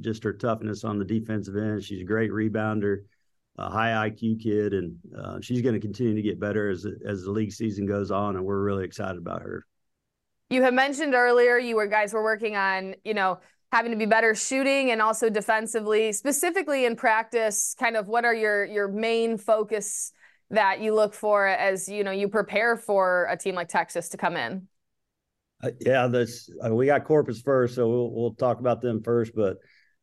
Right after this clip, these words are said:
Speaker 1: um, you know, our, our, uh, assistant turnover ratio is, is really poor right now. So that's been a really big focus for us, this nine-day break we've had.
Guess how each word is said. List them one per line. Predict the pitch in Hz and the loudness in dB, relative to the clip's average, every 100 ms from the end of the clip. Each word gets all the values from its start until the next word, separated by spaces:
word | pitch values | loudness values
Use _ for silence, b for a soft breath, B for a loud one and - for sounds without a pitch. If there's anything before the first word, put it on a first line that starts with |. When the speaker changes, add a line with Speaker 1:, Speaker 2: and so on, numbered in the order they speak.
| - | -2
Speaker 1:
um, | 107 104 101 95 95 - _ | 0 2 0 -2 -6 -12 _
you | - 123 | -4 0
know, | 127 123 | 4 4
our, | 143 147 - | 4 4 0
our, | - 120 123 | 0 2 4
uh, | 113 104 | 4 2
assistant | 92 - 147 - 104 | -2 -4 -4 -4 -2
turnover | 127 127 123 117 | 2 4 2 4
ratio | 117 120 127 123 | 2 2 2 2
is, | 113 107 - | 2 -4 -10
is | - 101 | -8 -2
really | 110 113 | 2 0
poor | 113 117 120 | 2 4 6
right | 120 113 | 4 2
now. | 117 113 | -2 -2
So | 110 | 0
that's | 113 104 | -2 0
been | 113 | -2
a | 104 | -2
really | 104 113 110 | 0 2 2
big | 110 104 | 0 -4
focus | 101 110 110 101 | 0 -2 -2 -6
for | - 113 | -2 0
us, | 107 107 - | 0 -6 -12
this | - 92 107 | -8 -6 -4
nine-day | 107 110 107 | 0 2 2
break | 104 104 104 107 | 2 2 0 0
we've | 110 | -2
had. | 110 107 107 | 2 2 2